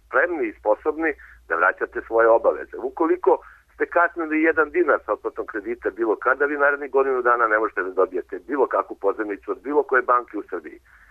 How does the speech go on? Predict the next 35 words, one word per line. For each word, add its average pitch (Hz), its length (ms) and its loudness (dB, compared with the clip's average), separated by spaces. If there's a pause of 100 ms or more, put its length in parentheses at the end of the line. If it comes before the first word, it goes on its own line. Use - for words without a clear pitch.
(220)
Dakle, 110 260 -2
taj 156 260 0
sistem 151 300 -6
postoji 135 340 -2
za 101 100 -4
građane, 98 500 0 (500)
a 85 160 0
za 85 140 -8 (120)
privredu 135 380 0
ne 139 80 0
postoji. 123 500 -4 (380)
I 156 140 2
onda 165 260 2 (260)
i 135 120 -14
uopšte 175 320 0
nije 165 180 -4
ni 143 180 -4
čudo 170 220 4 (100)
što 117 480 4
zvanično 135 520 -2
je 104 140 0
dvadeset 113 460 -2
pet, 120 180 2
dvadeset 107 440 0
šest 117 260 -2
posto 131 480 2 (400)
kredita 117 460 -2
odobrenih 113 500 0
privredi 131 400 0
se 107 140 -8
smatra 123 340 -2
rizičnim, 120 640 -8
praktično 113 500 -4
nenaplativim. 87 720 -6
E, - 20 -20